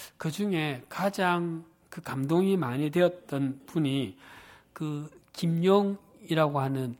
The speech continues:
그 다트머스 대학의 총장이라고 합니다. 이분은 작년 이천구 년에 세계를 가장 많이 놀라게 했던 분 중에 한 분입니다. 이분은 대학 그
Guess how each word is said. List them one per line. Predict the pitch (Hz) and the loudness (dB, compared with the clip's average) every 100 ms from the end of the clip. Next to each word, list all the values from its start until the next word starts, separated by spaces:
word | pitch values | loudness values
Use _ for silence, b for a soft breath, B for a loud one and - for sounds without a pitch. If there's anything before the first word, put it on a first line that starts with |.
| - | -14
그 | - 147 | -12 -4
다트머스 | 135 143 208 202 196 | -2 -2 2 2 2
대학의 | - 135 131 120 135 123 | -2 -2 -2 -4 -8 -8
총장이라고 | - 185 180 220 214 196 160 135 - 120 | -6 -2 2 4 4 2 2 0 -6 -6
합니다. | 131 131 107 104 _ _ _ _ _ _ _ B B B B B | -4 -6 -6 -10 _ _ _ _ _ _ _ B B B B B
이분은 | 214 208 202 160 151 139 - _ | -4 0 2 2 0 -4 -12 _
작년 | - 175 185 180 151 | 0 2 2 0 -2
이천구 | 143 190 175 190 | -2 -2 -2 0
년에 | 196 180 143 135 113 B B - | 0 0 0 -4 -6 B B -16
세계를 | - 170 185 185 175 | -6 0 2 2 0
가장 | 170 175 165 | 0 2 2
많이 | 127 120 143 147 | 0 0 -2 -2
놀라게 | 131 120 143 165 160 | -2 -2 0 0 -2
했던 | 156 - 131 123 117 _ | -4 -8 -10 -8 -10 _
분 | - 139 | -12 -12
중에 | 139 139 | -10 -10
한 | 120 165 156 | -10 -10 -8
분입니다. | 139 113 110 101 104 - _ - - B B B - | -6 -6 -8 -12 -16 -20 _ -20 -20 B B B -6
이분은 | 190 202 165 147 120 B B - | -2 0 0 -2 -6 B B -4
대학 | 151 156 165 - - _ _ _ | 2 4 4 -2 -18 _ _ _
그 | - 156 151 | -6 -6 -6